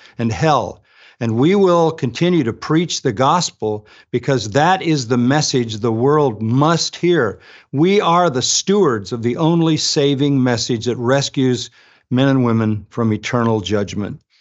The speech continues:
That is a far higher calling than trying to protect a few people from the flu, realizing that all are ultimately going to die,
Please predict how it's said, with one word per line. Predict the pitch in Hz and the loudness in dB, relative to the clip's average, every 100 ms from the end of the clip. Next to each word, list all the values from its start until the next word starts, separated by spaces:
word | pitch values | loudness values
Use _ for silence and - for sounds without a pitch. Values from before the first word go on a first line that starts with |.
| _ | _
That | 156 165 | 0 2
is | 143 | 2
a | 131 110 | 0 -2
far | - - 185 196 170 120 101 | -4 -4 2 4 4 0 -2
higher | - 165 147 110 | -2 0 0 -2
calling | 110 151 147 120 98 110 - - _ _ | -4 -2 0 -2 -6 -14 -20 -20 _ _
than | 117 | -8
trying | 117 - 170 196 196 | -6 0 2 2 0
to | 175 | -2
protect | 143 135 139 165 160 | -2 -2 0 -2 -2
a | |
few | 110 160 170 | -6 -2 -2
people | 156 170 170 123 - - _ _ | 0 0 0 -2 -4 -14 _ _
from | - - 156 147 | -14 0 0 2
the | 127 | 0
flu, | - 190 196 113 90 - _ _ _ - | 2 2 4 0 -4 -14 _ _ _ 0
realizing | 180 233 165 135 135 131 | 2 4 2 0 0 0
that | 120 123 120 _ - | 0 -2 -8 _ -4
all | 170 226 226 156 127 | 0 2 2 0 -2
are | - 135 127 | -2 -2 -2
ultimately | 175 185 147 127 123 127 | -2 0 0 0 -2 -2
going | 120 131 131 | -2 -2 -2
to | 120 | -4
die, | 120 139 131 110 | -4 0 0 -2